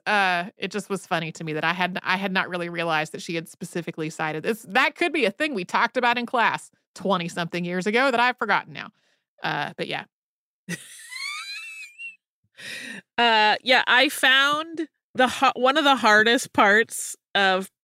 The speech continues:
Speaker 2: prepping this episode was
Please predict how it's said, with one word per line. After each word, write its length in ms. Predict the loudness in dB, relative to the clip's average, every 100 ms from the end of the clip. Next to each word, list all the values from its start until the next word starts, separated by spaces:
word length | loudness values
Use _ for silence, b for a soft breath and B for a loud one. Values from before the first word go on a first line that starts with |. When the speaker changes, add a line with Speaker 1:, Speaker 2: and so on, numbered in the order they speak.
| -16
Speaker 2:
prepping 640 | 0 0 2 -2 -2 -4
this 320 | -4 -2 -4 -10 -4
episode 1000 | -4 -2 -4 -2 -2 0 -2 -4 -6 -8
was 920 | 0 2 4 4 2 -2 -10 -14 -16